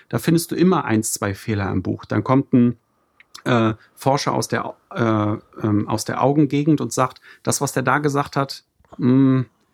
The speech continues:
nicht so geil." So, und jetzt sind wir wieder bei unserer ersten Frage oder zweiten Frage.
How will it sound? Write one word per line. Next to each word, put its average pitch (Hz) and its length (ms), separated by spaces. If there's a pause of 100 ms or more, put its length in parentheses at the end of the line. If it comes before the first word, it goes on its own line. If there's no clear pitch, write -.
(220)
nicht 139 200
so 98 160
geil." 85 360 (220)
So, 101 320 (260)
und 117 100
jetzt 123 220
sind 147 180
wir 143 100
wieder 139 200
bei 127 140
unserer 123 340
ersten 131 360
Frage 131 300
oder 113 160
zweiten 123 360
Frage. 135 440